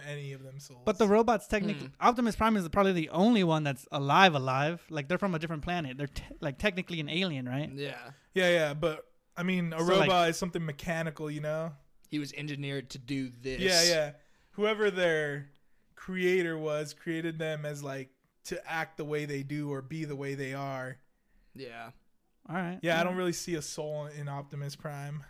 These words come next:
Speaker 2: All right, well, let's move on.
Speaker 3: Fair enough.
Speaker 2: What's your
Speaker 3: All right.
Speaker 2: second pick?
Speaker 3: My second pick is definitely Adam from Real Steel.
Speaker 2: All
Speaker 3: He,
Speaker 2: right.
Speaker 3: he came up from the bottom.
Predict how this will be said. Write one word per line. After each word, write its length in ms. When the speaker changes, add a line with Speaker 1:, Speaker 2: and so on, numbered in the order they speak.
Speaker 2:
All 60
right, 60
well, 80
let's 180
move 180
on. 260
Speaker 3:
Fair 220
enough. 180
Speaker 2:
What's 200
your 80
Speaker 3:
All 60
right. 40
Speaker 2:
second 300
pick? 360
Speaker 3:
My 80
second 480
pick 540
is 580
definitely 480
Adam 280
from 200
Real 140
Steel. 380
Speaker 2:
All 160
Speaker 3:
He, 60
Speaker 2:
right. 120
Speaker 3:
he 180
came 280
up 180
from 160
the 60
bottom. 520